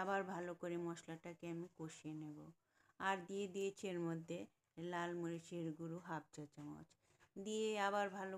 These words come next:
করে মশলাটা কষিয়ে নেব। এখন পালং শাকগুলি আমি এই মশলাটার সঙ্গে দিয়ে দেব। দিয়ে ভালো করে নাড়াচাড়া করে আমি ঢেকে দেব। এবার ঢাকনা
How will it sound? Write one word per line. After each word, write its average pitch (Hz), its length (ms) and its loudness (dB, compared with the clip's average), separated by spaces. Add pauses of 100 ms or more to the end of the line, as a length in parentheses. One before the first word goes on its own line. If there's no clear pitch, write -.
করে 185 220 -4 (280)
মশলাটা 180 520 -6 (100)
কষিয়ে 165 360 -4
নেব। 156 220 -2 (500)
এখন 196 380 -4 (440)
পালং 196 380 8
শাকগুলি 185 640 -4 (340)
আমি 170 320 2
এই 165 80 2 (100)
মশলাটার 165 560 -4
সঙ্গে 160 400 -2
দিয়ে 156 200 -2
দেব। 143 220 -10 (540)
দিয়ে 196 200 -2
ভালো 190 300 -4 (100)
করে 196 200 -2
নাড়াচাড়া 185 580 -4
করে 180 280 -4 (380)
আমি 165 240 2
ঢেকে 151 360 -8
দেব। 151 200 -8 (760)
এবার 208 420 4
ঢাকনা 185 380 -2